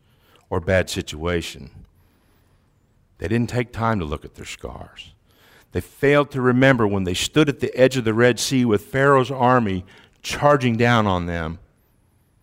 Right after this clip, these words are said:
They had nowhere to go.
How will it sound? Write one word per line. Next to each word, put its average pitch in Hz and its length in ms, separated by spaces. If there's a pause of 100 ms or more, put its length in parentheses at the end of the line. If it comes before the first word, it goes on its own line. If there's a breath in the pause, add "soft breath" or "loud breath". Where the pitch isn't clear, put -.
(1300)
They 135 100
had 135 300
nowhere 113 400
to 90 80
go. 90 480